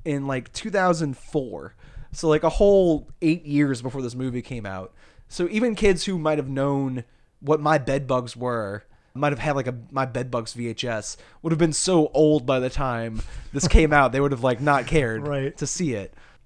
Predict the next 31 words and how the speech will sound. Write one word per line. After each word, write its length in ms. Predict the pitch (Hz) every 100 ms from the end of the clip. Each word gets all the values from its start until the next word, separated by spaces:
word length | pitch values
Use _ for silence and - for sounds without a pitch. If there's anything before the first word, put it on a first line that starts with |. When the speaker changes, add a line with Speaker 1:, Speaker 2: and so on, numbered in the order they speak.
| -
Speaker 1:
So 140 | - 180
these 160 | 220
are, 40 | 214
like, 220 | 165 139
basically, 560 | 202 196 175 151 131 -
for 200 | - 151
practical 380 | 123 175 175 -
purposes, 460 | 135 127 117 120 110
completely 400 | 123 - 175 135
new 160 | 127
characters. 640 | 120 123 101 82 87 113 - - _ _
Uh, 100 | 123
their 100 | 143
names 220 | 175 190 160
are 60 |
Gooby. 680 | 139 123 214 170 139 165 -
Speaker 2:
Gooby. 640 | 143 175 233 208 190 190 -
Speaker 1:
Not 220 | 160 190
to 80 | 330
be 80 | 202
confused 540 | 220 170 214 196 175
with 280 | 196 - -
<laughs> 0 |
Gooby, 720 | - - 147 180 208 185 185
the 100 | 175
kids 260 | - 185 165
movie 220 | 175 165
that 140 | 156
we've 160 | 151 139
watched 280 | 147 143 -
for 320 | 147 143